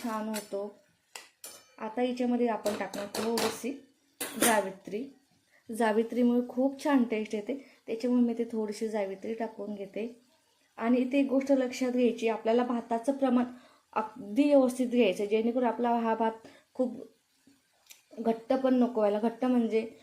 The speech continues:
अ, अगदी आपल्याला मोकळा भात करायचा आहे, तर त्याच्यासाठी आपण ज्या वाटीने तांदूळ मोजून घेतलेले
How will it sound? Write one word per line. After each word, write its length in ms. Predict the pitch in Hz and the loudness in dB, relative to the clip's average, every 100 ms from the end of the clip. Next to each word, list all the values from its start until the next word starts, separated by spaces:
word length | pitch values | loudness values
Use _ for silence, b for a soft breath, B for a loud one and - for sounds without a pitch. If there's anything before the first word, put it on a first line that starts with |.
| B - | B -6
अ, 100 | 226 | -2
अगदी 360 | - 220 208 | 0 0 2
आपल्याला 280 | 269 262 254 | 2 4 4
मोकळा 340 | 247 233 240 247 | 4 4 2 4
भात 240 | 269 262 240 | 2 2 -2
करायचा 420 | 220 202 202 190 | 0 0 0 -4
आहे, 100 | 165 b b 240 | -6 b b -4
तर 60 | |
त्याच्यासाठी 460 | 247 269 277 277 269 | 0 2 2 2 2
आपण 360 | 226 254 240 214 | 0 2 0 0
ज्या 200 | 247 269 | 2 4
वाटीने 400 | 302 285 285 277 277 | 4 4 6 6 6
तांदूळ 260 | 254 254 | 4 4
मोजून 380 | 247 240 226 233 | 6 4 2 0
घेतलेले 360 | 226 220 214 | 0 0 0